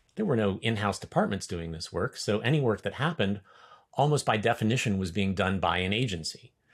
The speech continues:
And agency arrangements, again, inherited from other fields, uh, no-, notably industrial design and also, I would say, advertising.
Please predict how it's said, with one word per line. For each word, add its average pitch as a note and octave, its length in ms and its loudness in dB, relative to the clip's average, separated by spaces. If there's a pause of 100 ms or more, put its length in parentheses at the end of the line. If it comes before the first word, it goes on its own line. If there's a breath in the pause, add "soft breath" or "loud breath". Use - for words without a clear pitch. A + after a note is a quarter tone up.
(340 loud breath)
And F2+ 440 -6 (180)
agency G#2 760 0
arrangements, F2+ 840 -6 (140)
again, F#2 460 0 (220)
inherited F#2 580 -2
from F2+ 500 -4 (120)
other A2+ 200 2
fields, F#2+ 580 -6
uh, F2+ 300 -8 (100)
no-, F#2+ 240 -2 (180)
notably F#2 520 0
industrial G2+ 420 2
design G2 400 0
and F2+ 160 -4
also, F#2+ 320 -2
I F2 60 -4
would E2+ 120 -8
say, F2 280 -4
advertising. G2 760 -4